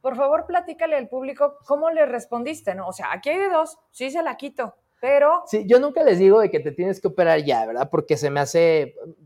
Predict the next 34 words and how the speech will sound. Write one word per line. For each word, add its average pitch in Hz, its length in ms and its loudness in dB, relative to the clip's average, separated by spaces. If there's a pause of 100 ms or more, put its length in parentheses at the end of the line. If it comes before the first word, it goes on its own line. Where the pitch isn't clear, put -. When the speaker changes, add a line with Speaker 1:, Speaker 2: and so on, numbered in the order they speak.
Speaker 2:
un 175 180 -12
tanto 175 360 -2
deshonesto, 143 960 -4
se 139 80 -10
me 131 100 -12
hace 156 200 -8
como 135 440 -6
ventajoso. 131 720 -6 (440)
Pero 180 200 6
siempre 196 300 4
les 190 140 4
pongo, 175 560 4
eh, 156 240 -2 (100)
las 143 240 -6
cartas 139 600 -8
sobre 156 280 -4
la 196 100 -2
mesa. 226 340 -6 (540)
Si - 220 -10
hay 127 180 -4
un 175 140 -8
tema 175 320 2
de, 151 240 2
de, 131 180 -8
de 127 140 -8
piedras 151 360 -2
en 170 80 -6
la 160 80 -2
vesícula, 151 480 -4
eventualmente, 135 960 -8
y 123 160 -12
ya 123 160 -6
tuviste 156 420 -6
síntomas 123 840 -10